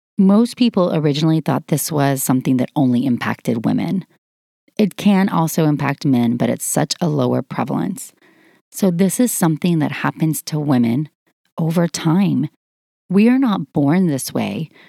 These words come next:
We are not born with feelings of inadequacy. I know this because I have a daughter. This is what being a parent is so fascinating. You get to rewatch your childhood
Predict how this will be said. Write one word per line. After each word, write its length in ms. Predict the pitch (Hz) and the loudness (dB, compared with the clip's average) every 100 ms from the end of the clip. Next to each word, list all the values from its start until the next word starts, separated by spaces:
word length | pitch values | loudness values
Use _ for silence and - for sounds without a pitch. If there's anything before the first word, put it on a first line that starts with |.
| _ _ | _ _
We 180 | 185 196 | 0 2
are 100 | 208 | 4
not 360 | 175 156 180 - | 2 2 0 -2
born 420 | 151 143 135 254 - - | 0 2 0 -2 -8 -4
with 220 | 160 - - | -2 -4 -4
feelings 440 | 175 165 147 123 - | 0 2 2 0 0
of 120 | 127 | 0
inadequacy. 840 | 120 117 143 - 127 - 185 185 _ _ _ _ _ _ _ - | 0 0 -2 -4 -6 -4 -4 -6 _ _ _ _ _ _ _ 2
I 80 | 180 | 4
know 240 | 175 180 | 4 4
this 280 | 151 117 - | 2 0 -2
because 280 | 151 156 127 | -2 0 0
I 60 | |
have 180 | 127 117 | 0 0
a 40 | 113 | -2
daughter. 480 | 98 95 123 180 - - _ _ | -2 -4 -6 -8 -10 -20 _ _
This 220 | 175 185 | 0 2
is 120 | 247 247 | 2 2
what 140 | 254 | 0
being 240 | 196 185 | 2 2
a 60 | 160 | 0
parent 420 | - - 139 139 - | -2 -2 0 0 -2
is 240 | 160 - - | -6 -6 -14
so 460 | - - - 185 165 - | -16 -6 0 2 0 -4
fascinating. 760 | 120 123 - 120 110 120 131 - | -6 -4 -4 -2 -2 -2 -6 -4
You 460 | 180 160 214 208 190 | -6 -2 0 0 0
get 200 | 185 175 | -2 -2
to 200 | 180 143 | -4 -2
rewatch 840 | 139 160 147 139 131 147 - - - _ _ _ _ - | -2 -2 -2 -2 -2 -4 -6 -12 -14 _ _ _ _ -4
your 220 | 160 135 | -2 -2
childhood 880 | - - 131 127 147 175 185 185 160 | -2 -2 0 0 0 0 0 -2 -6